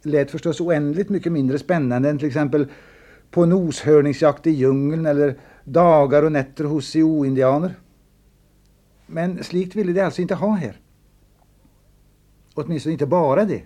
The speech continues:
Och förresten, eh, drömmare. Han såg ut som en betrodd man. Han, han kände nog det sina.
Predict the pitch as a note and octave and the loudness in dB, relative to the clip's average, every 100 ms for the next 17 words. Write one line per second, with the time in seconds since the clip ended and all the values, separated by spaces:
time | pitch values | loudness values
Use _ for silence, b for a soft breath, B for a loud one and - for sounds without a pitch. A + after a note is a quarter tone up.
0 | _ _ _ _ _ _ _ _ _ _ | _ _ _ _ _ _ _ _ _ _
1 | _ _ _ _ _ _ _ _ _ _ | _ _ _ _ _ _ _ _ _ _
2 | _ _ D3+ C#3 D3+ C3 C#3+ C#3 C3 B2+ | _ _ -12 -6 -6 -6 -8 -8 -10 -14
3 | C3 A2+ C3 E3+ B2 A#2 C#3+ F3 b b | -14 -12 -6 -4 -4 -6 -6 -6 b b
4 | b b b - F3+ G#3 F#3+ E3 F3 D#3+ | b b b -10 -6 -2 -2 -2 -2 -4
5 | D3+ A#2+ D#3 G3 F3 D3+ C#3+ - B D3+ | -6 -6 -6 -4 -4 -4 -6 -10 B -4
6 | F3+ F#3 A#3 F#3+ F#3 D#3 D3+ D3+ A2+ | -4 0 0 0 0 0 -2 -2 -6